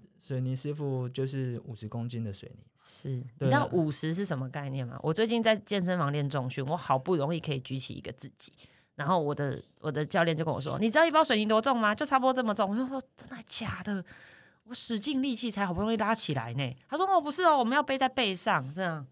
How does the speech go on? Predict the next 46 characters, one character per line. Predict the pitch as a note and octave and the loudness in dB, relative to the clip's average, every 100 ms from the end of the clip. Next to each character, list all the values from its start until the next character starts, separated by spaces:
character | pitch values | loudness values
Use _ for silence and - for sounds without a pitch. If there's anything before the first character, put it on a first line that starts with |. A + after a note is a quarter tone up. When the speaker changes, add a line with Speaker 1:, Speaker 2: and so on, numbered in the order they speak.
| _ _ C3 | _ _ -4
Speaker 1:
对， | C3+ B2 | -2 0
我 | B2 | 0
们 | B2+ C3+ C#3 C#3+ - | 0 0 0 -4 -6
可 | - | -4
能 | B2+ C3+ | -2 -2
抱 | C3 D3+ | 0 0
起 | C3+ A#2 | 0 -4
来 | A#2 | -4
要 | C#3 | -4
走， | C3+ A2 G2 F#2+ G#2+ B2+ | -6 -8 -8 -12 -16 -16
然 | A#2+ A#2+ | -8 -4
后 | C3 B2 | -4 -4
放 | B2+ C3+ | -4 -4
在 | C3+ B2+ A#2+ - _ | -2 -2 -6 -16 _
定 | C3 A2 | -6 -6
点， | A2 - - - | -10 -18 -20 -8
Speaker 2:
嗯。 | D#3 D3+ - _ _ C#3 | -6 -6 -10 _ _ -10
Speaker 1:
然 | C3 | -6
后 | |
把 | C3 A2+ | -4 -4
那 | A#2+ C3 | -4 -4
些 | C3 B2+ B2 B2+ | -4 -4 -4 -6
五 | |
十 | C3 | -6
公 | C3+ D3 | -4 -4
斤 | D#3 | -2
的 | C3+ | -2
水 | B2 G#2 | -2 -2
泥 | G#2 G#2 | 0 -2
要， | B2 C3 | -2 -2
可 | C3 A2 | -4 -6
能 | A2+ | -4
要 | C3 | -4
和 | - C3 A#2+ - _ _ _ _ _ | -2 -4 -4 -10 _ _ _ _ _
一 | - | -18
百 | C#3 A2 G2+ | -10 -6 -6
多 | - A#2 | -4 -4
公 | A#2+ A#2+ | -4 -4
斤 | A#2 | -4
的 | A2+ | -4
沙， | G2+ A#2 G#2 G#2 B2+ | -6 -8 -10 -10 -8
然 | A2+ | -6
后 | A#2+ | -6
再 | B2 A#2+ | -6 -8
搅 | - F2+ _ | -12 -12 _
拌。 | G#2+ G2 | -12 -12